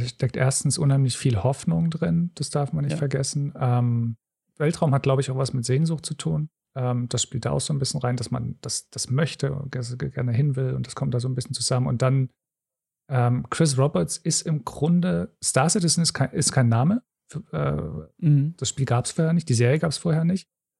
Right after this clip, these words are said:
Speaker 1: Aber Chris Roberts ist, ähm, eine Instanz, die an sich schon, ähm, mit Serien kann man leichter Geld verdienen und Chris Roberts ist in dem Fall so ein bisschen der Ersatz für eine Serie.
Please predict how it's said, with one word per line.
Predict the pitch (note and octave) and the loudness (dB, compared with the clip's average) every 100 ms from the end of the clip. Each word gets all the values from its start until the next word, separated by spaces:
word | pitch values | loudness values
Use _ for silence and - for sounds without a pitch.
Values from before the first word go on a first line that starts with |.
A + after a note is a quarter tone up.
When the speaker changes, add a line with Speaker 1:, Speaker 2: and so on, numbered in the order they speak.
| - | -2
Speaker 1:
Aber | C3+ | 0
Chris | - C3+ | 2 2
Roberts | C3+ D3 C3 - | 4 4 2 0
ist, | C3+ A#2+ - - | 0 0 0 0
ähm, | A#2+ A#2+ A#2 - | 0 2 0 -2
eine | C3+ | -2
Instanz, | C3 C3+ - B2+ C3+ - - | 0 0 0 0 0 -2 0
die | C3+ B2+ | 0 2
an | B2 | 0
sich | B2 D3 - | 0 0 0
schon, | D3 C#3 C3 - | 2 2 0 -2
ähm, | - B2 A#2+ A#2+ A#2+ B2 - _ _ _ - | -2 2 2 2 0 -2 -8 _ _ _ 0
mit | - A#2+ | 2 6
Serien | C3+ E3+ D#3+ | 8 8 6
kann | D3 | 4
man | C#3 | 4
leichter | B2 C#3 C#3+ | 4 4 2
Geld | A#2+ D3+ | 2 0
verdienen | F#3 F3 D#3+ | 0 2 2
und | C3+ | 2
Chris | C3 | 2
Roberts | C#3 D3+ E3 | 2 2 0
ist | C3+ | 0
in | A#2+ | 2
dem | C3+ | 2
Fall | C3+ C3+ | 2 2
so | |
ein | C3 | 2
bisschen | C3 - | 2 2
der | C3+ | 2
Ersatz | A#2+ C3+ | 2 0
für | - | 0
eine | C3 A2 | 2 2
Serie. | A2+ B2+ E3+ F3+ | 4 4 2 -2